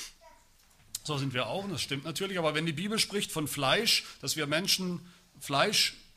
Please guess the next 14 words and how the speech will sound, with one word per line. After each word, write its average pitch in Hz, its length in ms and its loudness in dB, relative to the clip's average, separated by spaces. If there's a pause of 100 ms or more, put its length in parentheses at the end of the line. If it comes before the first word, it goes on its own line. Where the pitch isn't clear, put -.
(360)
sind 202 300 2
oder 127 200 2
waren, 147 240 4
dann 165 100 2
meint 139 220 2
sie 170 80 2
eigentlich 151 180 -2
nicht 143 140 -4
unseren 127 280 -2
Körper, 165 480 0 (640)
sondern 131 340 -6
dann 123 160 -4
meint 135 240 -2
sie, 135 280 0